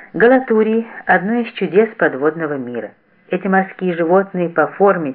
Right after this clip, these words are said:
тела несколько напоминают обыкновенный огурец. Питаются они илом, а некоторые виды — мелким планктоном.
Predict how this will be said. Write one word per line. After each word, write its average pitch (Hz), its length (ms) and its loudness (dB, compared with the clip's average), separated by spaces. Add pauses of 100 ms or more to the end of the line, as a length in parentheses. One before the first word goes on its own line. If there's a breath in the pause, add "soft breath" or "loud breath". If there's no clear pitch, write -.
(120)
тела 208 300 2 (480 loud breath)
несколько 214 440 0
напоминают 190 640 -2
обыкновенный 185 800 -2
огурец. 185 480 -2 (840 loud breath)
Питаются 254 560 2
они 220 200 -2
илом, 170 580 -4 (220)
а 185 120 2
некоторые 175 520 0
виды — 127 280 -6
мелким 220 420 -2
планктоном. 196 680 -6